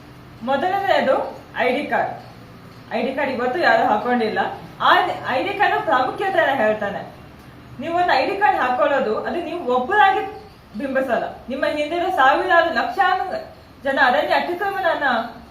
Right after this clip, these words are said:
ತೋರಿಸೋದು. ಯಾರೇ ಫಾರೆಸ್ಟ್ ಆಫೀಸರ್ಸ್ ಆಗಿರ್ಲಿ,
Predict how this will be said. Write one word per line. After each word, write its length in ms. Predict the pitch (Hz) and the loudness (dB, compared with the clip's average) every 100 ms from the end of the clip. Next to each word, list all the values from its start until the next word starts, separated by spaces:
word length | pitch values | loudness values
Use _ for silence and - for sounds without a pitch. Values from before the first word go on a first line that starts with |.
| - | -4
ತೋರಿಸೋದು. 640 | 254 254 233 220 - - - - - - - | -2 0 0 -2 -4 -14 -20 -20 -20 -20 -2
ಯಾರೇ 320 | 240 277 370 415 | 4 4 4 4
ಫಾರೆಸ್ಟ್ 360 | 262 262 - | 4 4 4
ಆಫೀಸರ್ಸ್ 480 | 202 349 349 359 349 | 0 0 0 0 2
ಆಗಿರ್ಲಿ, 560 | 262 247 247 247 262 | 2 2 -2 -2 -6